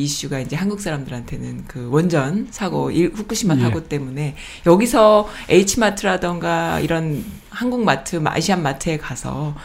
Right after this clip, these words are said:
Speaker 2: 예.
Speaker 1: 한국산 제품을 와, 좋다고 사려고 그러다가 어?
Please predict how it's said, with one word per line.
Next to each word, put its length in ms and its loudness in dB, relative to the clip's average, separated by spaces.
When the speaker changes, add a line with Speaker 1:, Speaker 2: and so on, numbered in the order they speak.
Speaker 2:
예. 40 6
Speaker 1:
한국산 440 4
제품을 460 -2
와, 180 -2
좋다고 380 2
사려고 340 6
그러다가 480 2
어? 260 0